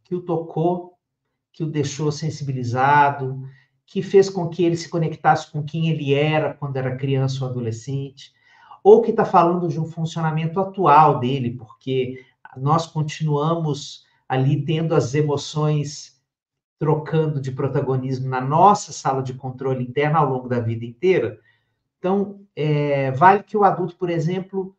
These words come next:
convoque uma cena pra ser o mote do início de uma conversa. E uma boa conversa,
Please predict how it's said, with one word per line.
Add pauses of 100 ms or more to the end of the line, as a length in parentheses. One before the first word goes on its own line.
(540)
convoque
uma
cena (520)
pra
ser
o
mote
do
início
de
uma
conversa.
E
uma
boa
conversa,